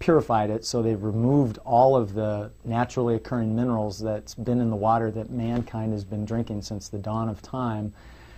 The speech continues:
They've turned it fairly acidic on the P H scale. Then they've put it into number one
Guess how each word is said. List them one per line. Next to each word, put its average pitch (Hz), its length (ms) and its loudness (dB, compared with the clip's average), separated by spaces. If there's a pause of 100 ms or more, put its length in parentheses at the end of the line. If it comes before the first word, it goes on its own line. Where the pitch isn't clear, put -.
(140)
They've 113 220 -2 (160)
turned 131 260 0
it 117 220 2 (160)
fairly 139 540 2
acidic 107 640 0 (260)
on 113 160 -6
the 104 60 -6
P 120 240 0
H 123 260 0
scale. 104 460 -4
Then 117 160 -2
they've 127 240 -2
put 143 180 2
it 135 60 2
into 117 340 2
number 117 320 2
one 113 440 0